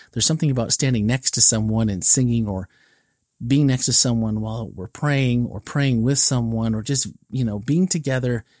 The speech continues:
at church together definitely brings us closer together. And then the fourth was, the fourth value, that is, was participation. And this really kind of applies to both the three and the four.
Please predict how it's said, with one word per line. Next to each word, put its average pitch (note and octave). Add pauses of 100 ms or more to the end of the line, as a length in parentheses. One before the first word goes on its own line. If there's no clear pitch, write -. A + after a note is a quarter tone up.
(140)
at C3+
church -
together G#2
definitely C3
brings G#2+
us G#2
closer F#2
together. F#2 (600)
And B2
then B2
the A2
fourth F#3+ (160)
was, A2
the G#2+
fourth B2+
value, A#2
that G#2
is, D3
was A2+
participation. - (480)
And F#3
this C#4+
really A#3+
kind E3
of C#3
applies A#2+
to -
both A2+
the E2
three B2+
and A#2+
the G#2
four. A#2